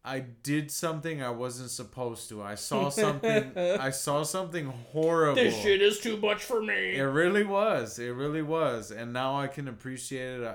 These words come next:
Speaker 1: obviously, but that movie always has an effect. It's almost like when you eat a food and it makes you throw up when you're young and you don't eat that food for a long time.
Speaker 2: And then you taste it when you're, like, twenty-four and it's delicious.
Speaker 1: Yeah,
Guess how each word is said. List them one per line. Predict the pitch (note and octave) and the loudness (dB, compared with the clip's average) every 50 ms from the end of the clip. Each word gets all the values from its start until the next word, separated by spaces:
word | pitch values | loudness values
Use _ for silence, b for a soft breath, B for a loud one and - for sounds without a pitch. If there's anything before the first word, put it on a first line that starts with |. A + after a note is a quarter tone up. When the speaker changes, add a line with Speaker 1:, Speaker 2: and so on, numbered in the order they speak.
| F2 | -6
Speaker 1:
obviously, | A2 A#2 A#2+ A#2 B2+ C3 B2 - - C#3 | -6 -4 -4 -4 -6 -8 -8 -8 -8 -8
but | C3 A#2 A#2 A2+ G#2+ - B B B B B B B A#2+ | -8 -6 -6 -6 -6 -8 B B B B B B B -8
that | A#2 C3 C3 C3+ C3 C#3 | -4 -2 -2 -2 -2 -4
movie | C#3+ D3+ D3 C#3 C#3 C3 | -6 -6 -4 -4 -4 -4
always | B2 A#2 B2 B2 B2+ B2+ B2 A#2+ - | -2 -4 -4 -4 -4 -6 -6 -8 -6
has | A#2+ A#2 A2+ G#2+ A2 | -6 -6 -6 -6 -10
an | G#2 F#2+ | -12 -12
effect. | F#2 F2+ - - A#2+ A2 G#2 G2+ - A#2+ | -14 -16 -12 -10 -8 -8 -8 -8 -10 -12
It's | A#2+ G#2+ - | -12 -6 -4
almost | E3+ F3+ F#3+ G3+ G#3+ G3+ - | -4 -4 -2 -4 -6 -6 -4
like | G3+ F#3+ F3 D3+ - - b b b b b b b | -2 -2 -4 -4 -6 -14 b b b b b b b
when | C3 C3+ C3+ C3+ | -8 -6 -4 -4
you | C#3 C#3+ C#3 | -4 -4 -6
eat | - - E3+ E3+ F3 E3+ - - | -8 -10 -10 -8 -8 -8 -10 -8
a | C#3 C3 | -8 -8
food | - - - - D3 D3 D3 D3 D3 D3 C#3 C3+ - - | -8 -10 -12 -8 -4 -2 -2 -2 -2 -2 -4 -6 -10 -12
and | B2 B2+ B2+ | -12 -10 -10
it | B2 | -8
makes | B2 B2+ C3 C3 C3 - C#3+ | -8 -8 -8 -8 -8 -10 -10
you | C3+ | -10
throw | A#2 - - - B2+ B2+ A#2+ A#2 A#2+ | -10 -12 -14 -8 -6 -4 -4 -2 -2
up | B2 B2+ B2 - - | -4 -4 -6 -6 -8
when | C#3+ C#3+ C#3 | -8 -6 -4
you're | C#3 C#3 C3+ | -4 -4 -4
young | C3+ C3 C3+ C3 C3 C3+ C3+ C3+ C#3 C3+ G#2 - | -4 -4 -2 -2 -2 -4 -4 -6 -8 -10 -10 -12
and | A#2 A2+ A2+ | -12 -10 -8
you | A#2 A#2+ | -8 -8
don't | A#2+ B2 A#2+ A#2 B2+ B2+ B2+ C3+ B2+ G#2+ | -8 -8 -10 -6 -2 -2 -2 -2 -4 -6
eat | C3+ C3 B2 B2 | -8 -10 -8 -6
that | C3 A#2 A2+ A2 - - | -6 -6 -6 -6 -8 -10
food | - B2+ B2+ B2+ B2 B2 A#2+ | -10 -8 -8 -8 -10 -12 -14
for | - - C3 C3 | -12 -10 -6 -4
a | B2+ B2+ B2 B2+ | -2 -2 -2 -2
long | A#2+ B2 A#2+ B2+ B2+ B2+ B2+ B2+ B2+ B2 | -4 -6 -4 -4 -4 -4 -4 -6 -10 -12
time. | - C3 B2 B2 B2 B2 | -12 -10 -8 -6 -4 -4
Speaker 2:
And | D3 C#3+ | -2 -2
then | C#3 C3+ | 0 0
you | C3+ C3 | -2 -2
taste | B2+ - D3 C#3 C#3 C#3 - | -4 0 0 0 0 0 -2
it | C#3 | -6
when | C3 C3 | -6 -6
you're, | C3 B2+ | -6 -4
like, | B2+ B2+ B2 A#2 - | -4 -2 -4 -4 -6
twenty-four | - C#3+ C3 C3 B2+ A#2 - C3 C3 | -8 -8 -6 -6 -8 -8 -6 -6 -4
and | C3 B2+ | -4 -4
it's | B2 A#2+ - | -6 -8 -8
delicious. | - A#2+ A#2+ B2 C3 C3 C3 - C3+ C3+ | -10 -8 -4 -2 -2 -4 -4 -4 -6 -2
Speaker 1:
Yeah, | D3 D#3+ F3 F#3 F#3+ F3+ D3 B2 A2 G#2 | 0 4 6 6 6 6 4 2 0 -4